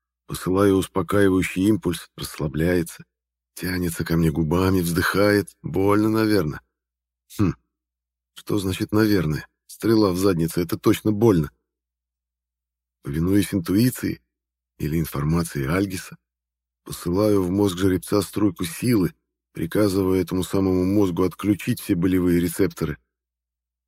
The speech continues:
Чувствую, получилось. Жеребец снова вздыхает, фыркает облегчённо, легонько толкает меня головой. Неужели понимает, что я сделал? М-да, говорили мне, что кони умнее собак,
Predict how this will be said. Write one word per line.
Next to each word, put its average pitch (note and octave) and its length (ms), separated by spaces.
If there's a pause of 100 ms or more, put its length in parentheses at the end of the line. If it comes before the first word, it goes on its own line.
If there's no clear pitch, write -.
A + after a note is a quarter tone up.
(180)
Чувствую, A2 460
получилось. G#2 680 (800)
Жеребец F#2 460
снова F#2+ 260
вздыхает, F2 640 (140)
фыркает - 580
облегчённо, G2 760
легонько G#2+ 440
толкает G#2 460
меня F#2+ 160
головой. F#2 480 (1000)
Неужели D#2 400
понимает, A#2 600
что G#2 220
я F#2 120
сделал? F#2 420 (1080)
М-да, C#2+ 720 (160)
говорили E2 520
мне, G#2 200
что - 200
кони G#2 320
умнее G2+ 300
собак, E2+ 460